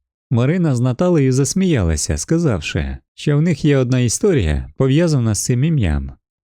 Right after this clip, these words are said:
Він попросив номер телефону Марини, і та продиктувала. Дуже вже сподобався їй той чоловік. За кілька місяців вони побралися. «Бачиш, я тобі чоловіка вигадала», —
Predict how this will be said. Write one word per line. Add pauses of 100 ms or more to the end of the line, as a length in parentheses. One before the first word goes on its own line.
Він
попросив
номер
телефону
Марини, (200)
і
та
продиктувала. (440)
Дуже
вже
сподобався
їй
той
чоловік. (460)
За
кілька
місяців
вони
побралися. (380)
«Бачиш, (380)
я
тобі
чоловіка
вигадала», —